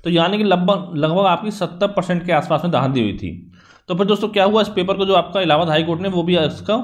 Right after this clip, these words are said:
रद्द कर दिया था। लेकिन दोस्तों रद्द करने के बाद क्या हुआ था आपका, सरकार ने रद्द किया तो उसके बाद दोस्तों बच्चे इसमें कोर्ट में गए थे, जो आपके सिलेक्टेड बच्चे थे वो कोर्ट में गए थे। लगभग एक सौ पच्चीस बच्चे जो थे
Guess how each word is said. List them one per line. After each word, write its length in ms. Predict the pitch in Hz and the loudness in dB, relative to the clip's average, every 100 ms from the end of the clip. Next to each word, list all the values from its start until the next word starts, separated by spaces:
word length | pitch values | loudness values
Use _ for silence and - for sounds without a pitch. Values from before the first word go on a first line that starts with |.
| 156 | 0
रद्द 200 | 151 160 | 0 2
कर 160 | 151 | 0
दिया 180 | 117 110 | 0 -2
था। 380 | - 87 - - - - - | -4 -10 -12 -20 -20 -20 -8
लेकिन 180 | 143 196 | -4 0
दोस्तों 240 | 214 220 | 0 0
रद्द 140 | 196 190 | -2 -2
करने 180 | 202 202 | -2 0
के 40 | |
बाद 140 | 202 196 | 0 2
क्या 100 | 180 | 2
हुआ 180 | 175 | 2
था 120 | 175 165 | 2 0
आपका, 540 | - 208 269 - - - _ | 0 0 0 -8 -20 -20 _
सरकार 320 | 165 165 202 | -4 0 2
ने 40 | |
रद्द 120 | 202 196 | 2 0
किया 180 | 214 | 0
तो 80 | 214 | 0
उसके 160 | 202 214 | 0 0
बाद 60 | |
दोस्तों 220 | 208 196 208 | -2 -2 -2
बच्चे 200 | 185 208 | -2 -4
इसमें 180 | 220 214 | -4 -2
कोर्ट 240 | 190 185 | 0 2
में 100 | 196 | 2
गए 120 | 127 | 0
थे, 180 | 113 110 104 - _ _ | -2 -8 -10 -20 _ _
जो 80 | 165 | 0
आपके 220 | 175 214 | 2 0
सिलेक्टेड 320 | 180 175 170 | -4 -4 -2
बच्चे 220 | 180 175 160 | -4 -2 -2
थे 100 | 202 | -2
वो 80 | 208 | -2
कोर्ट 220 | 185 180 | -4 -2
में 80 | 196 | 0
गए 80 | |
थे। 80 | 190 | 0
लगभग 260 | 196 180 196 | 0 2 0
एक 120 | 185 | 0
सौ 100 | 220 | -2
पच्चीस 320 | - 175 180 | -4 -4 -4
बच्चे 200 | 170 170 | -4 -2
जो 120 | 165 160 | -2 0
थे 200 | 208 | -2